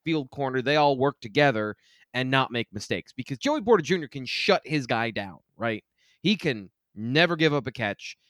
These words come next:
Penn State could lose thirty-seven to fourteen. Um, Adisa Isaac is in the same situation where he could get immediate pressure all the time, and if the secondary's bad, it doesn't really matter, but that's less likely to happen.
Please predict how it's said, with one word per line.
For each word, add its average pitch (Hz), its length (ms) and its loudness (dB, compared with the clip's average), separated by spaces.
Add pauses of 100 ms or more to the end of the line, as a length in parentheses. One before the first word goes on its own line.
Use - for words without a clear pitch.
(160)
Penn 151 100 0
State 147 200 -2
could 127 120 -8
lose 131 200 -2
thirty-seven 113 580 0
to 101 180 -10 (100)
fourteen. - 460 -8 (680)
Um, 120 380 0 (580)
Adisa 160 380 0
Isaac 170 540 2
is 160 240 -4
in 196 80 -2
the 180 40 2
same 175 160 2
situation 143 480 -2
where 110 120 -4
he 123 100 -8
could 185 320 0
get 156 220 0
immediate 151 460 -2
pressure 139 360 -2
all 120 60 0
the 120 80 -8
time, 143 320 4 (280)
and 151 140 2
if 143 80 -2
the 120 80 -6
secondary's 131 500 2
bad, 120 340 0
it 107 100 -18
doesn't 117 240 -6
really 101 200 -2
matter, 120 440 0 (340)
but 165 240 -2
that's 185 220 -2
less 170 260 -4
likely 123 320 2
to 101 80 -2
happen. 95 320 -6